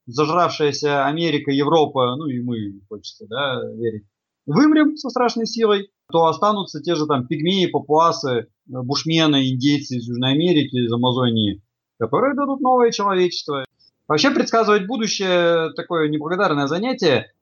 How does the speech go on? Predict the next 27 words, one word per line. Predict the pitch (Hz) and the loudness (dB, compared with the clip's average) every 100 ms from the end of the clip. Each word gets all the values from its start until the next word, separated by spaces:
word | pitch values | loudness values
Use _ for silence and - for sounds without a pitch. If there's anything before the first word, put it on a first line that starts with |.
| _ _ | _ _
Как | 147 143 | -6 -2
известно, | 160 202 190 165 147 143 | 2 2 2 2 2 2
есть | 160 147 123 | 0 -2 2
два | 190 139 110 | 2 2 0
хороших | 110 131 113 | -2 -4 -6
способа | - 147 117 113 | -8 -10 -6 -10
предсказания. | 110 - 156 214 233 120 101 - _ - | -10 -6 0 0 0 -2 -4 -10 _ -2
Первый | 190 180 175 | 2 4 6
вариант — | 175 175 160 | 4 2 0
это | 156 165 | -6 -4
на | 156 | -2
ближайшее | 170 180 180 - 165 | 2 2 2 0 -4
будущее | 156 160 147 151 | -4 -6 -4 -4
предсказывать, | 143 139 - 160 139 139 131 _ _ _ _ _ | -6 -8 -2 0 2 -2 -4 _ _ _ _ _
что | - 156 151 147 139 135 123 | -6 2 4 4 2 0 -4
в | |
ближайшем | 147 165 170 156 156 | -2 2 2 0 -4
будущем, | 175 165 151 147 | -4 -6 -6 -6
скорее | 160 160 | -4 -2
всего, | 160 160 | 0 0
все | 151 165 | 0 -2
будет | 156 156 | -2 -2
так | 170 165 | 0 0
же | 139 | 0
примерно, | 151 151 151 151 | -2 0 0 -2
как | 156 | -6
сейчас, | - 190 262 285 277 | -8 -4 2 2 0